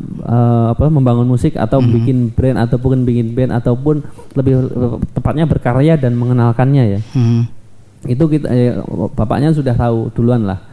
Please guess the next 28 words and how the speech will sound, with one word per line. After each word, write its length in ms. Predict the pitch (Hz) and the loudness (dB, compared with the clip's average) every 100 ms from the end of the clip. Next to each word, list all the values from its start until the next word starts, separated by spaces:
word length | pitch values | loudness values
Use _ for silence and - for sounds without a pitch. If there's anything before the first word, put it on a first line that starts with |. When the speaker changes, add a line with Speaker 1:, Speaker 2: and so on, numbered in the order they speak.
| - - | -20 -10
Speaker 1:
pahit 240 | 110 117 127 | -2 0 0
manisnya 380 | 117 120 135 | 0 0 2
seperti 320 | 123 120 - 104 | 0 0 -2 -2
apa. 320 | 107 113 139 - - | -4 -6 -10 -12 -8
Jadi 320 | 110 117 147 - - - - | -4 0 0 -2 -12 -16 -4
kalau 240 | 143 190 - | 0 0 0
toh 240 | 214 196 | 0 2
nanti 480 | 196 185 175 180 165 | 4 2 2 2 2
itu 320 | 165 160 147 - | 2 2 0 0
anak 400 | 139 143 120 127 | 0 0 0 -2
itu 80 | 139 | 0
memang 340 | 131 123 120 | 2 2 0
pengen 320 | 120 120 117 | 0 0 0
ber-, 200 | 107 110 - | -2 -4 -4
berkarir 400 | - 123 113 113 | -4 -2 0 0
di 80 | 110 | 0
musik, 400 | 139 196 - 120 - | 2 2 2 -4 -4
ya 240 | 98 92 | -4 -4
at 80 | 92 | -2
least 240 | 131 - - - - - | -2 -2 -8 -18 -20 -12
ya 240 | - 101 196 - - - - - - | -4 -2 -2 -6 -14 -18 -20 -20 -20
kita 300 | 160 127 156 156 | -12 -4 -2 -2
udah 220 | 143 135 127 | 0 0 0
punya 160 | 135 | 0
kitabnya 600 | 127 131 135 - 135 107 - | -2 -2 -2 0 0 0 0
Speaker 2:
Hmm. 160 | 131 | 0
Speaker 1:
seperti 220 | 120 113 98 | 2 2 0
itu. 180 | 98 | -2